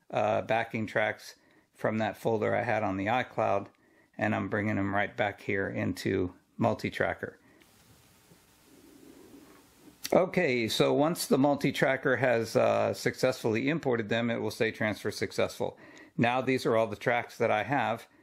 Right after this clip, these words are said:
available for me to use in that song. So we're gonna go back to song configuration down here,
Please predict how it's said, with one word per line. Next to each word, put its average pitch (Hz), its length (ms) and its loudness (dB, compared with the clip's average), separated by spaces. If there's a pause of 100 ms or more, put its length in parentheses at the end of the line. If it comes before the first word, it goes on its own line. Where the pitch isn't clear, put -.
(260)
available 120 480 2
for - 180 -4
me 131 240 2
to 170 80 0
use 98 520 -2 (120)
in 131 220 2
that 117 220 0
song. 98 400 0 (460)
So 113 160 4
we're 127 120 2
gonna 135 140 2
go 117 140 2
back 110 280 0
to 101 120 -2
song 143 320 0
configuration 110 920 -2
down 98 280 0
here, 123 480 -2